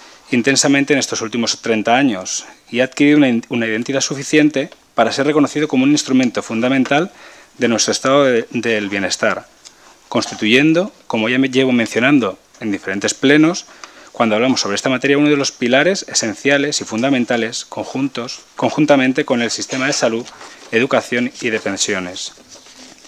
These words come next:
Una de las características del sistema de servicios sociales es la complejidad del mismo, y esto se observa en los diver-, diversos niveles de las administraciones públicas en los que nos encontramos. Tenemos la Administración General del Estado,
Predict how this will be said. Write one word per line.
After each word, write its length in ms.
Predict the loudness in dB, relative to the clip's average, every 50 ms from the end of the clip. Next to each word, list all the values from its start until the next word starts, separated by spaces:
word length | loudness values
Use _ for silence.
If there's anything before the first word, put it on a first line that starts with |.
| -20 -20 -20 -20 -20 -20 -20 -20 -20 _ _ _ _ _ _ -20 _ _ _ _ _ _ _ _
Una 140 | 4 6 6
de 60 | 6
las 140 | 6 2 0
características 720 | -2 -4 -4 -4 -4 -4 -6 -6 -6 -6 -4 -4 -4 -2
del 400 | -2 -4 -4 -4 -6 -8 -8 -8
sistema 440 | -8 -6 -6 -6 -4 -4 -2 0 0
de 60 | 0
servicios 280 | -2 -2 -4 -4 -4 -4
sociales 540 | -6 -4 0 0 0 2 0 0 -2 -2 0
es 320 | 0 0 -2 -2 -6 -8 -6
la 100 | -6 -4
complejidad 580 | -2 -4 -4 -4 -6 -6 -4 -2 -2 0 0 0
del 140 | 0 0 2
mismo, 480 | 4 4 4 2 0 -4 -6 -6 -10 _ _ _ _ _ _ -6
y 80 | -2 -2
esto 180 | 0 0 2
se 80 | 2 0
observa 440 | 0 0 0 0 0 2 2 2 2
en 80 | 2
los 160 | 0 0 0
diver-, 240 | -2 -2 -2 -2 -4 -4
diversos 460 | -4 -2 -2 0 0 0 0 0 0
niveles 340 | 2 2 2 2 2 2 2
de 60 | 0
las 120 | -2 -4
administraciones 560 | -6 -6 -8 -6 -8 -8 -8 -6 -4 -4 -4
públicas 640 | -2 0 0 2 2 2 2 2 2 0 0 -2 -8 -6
en 120 | -4 -4 -2
los 120 | -4 -4
que 120 | -4 -4 -4
nos 160 | -2 -2 -4
encontramos. 640 | -4 -6 -6 -8 -6 -4 -6 -6 -6 -8 -14 -18 -20 _ -20 -20 -20 -20 -20 -20 -20 -20 -20 -20 -20 -18 _
Tenemos 300 | -4 0 0 2 2 2
la 60 | 0 0
Administración 420 | 0 -2 -4 -4 -6 -6 -6 -4
General 220 | -2 0 0 0
del 100 | 0 0
Estado, 500 | 0 0 2 2 2 4 2 2 0 -2